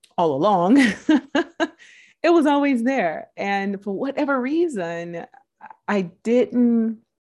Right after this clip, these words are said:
I didn't pay attention to it. So to make a long story short, um, there are five different,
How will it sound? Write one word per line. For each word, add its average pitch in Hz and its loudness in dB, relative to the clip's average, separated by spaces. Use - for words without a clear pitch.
I 220 -6
didn't 285 -4
pay 285 -6
attention 262 -6
to 156 -8
it. 160 -16
So 202 0
to - -6
make 262 0
a 359 -2
long 262 2
story 185 -6
short, 165 -6
um, 170 -10
there 175 -6
are 165 -4
five 175 -6
different, 165 -10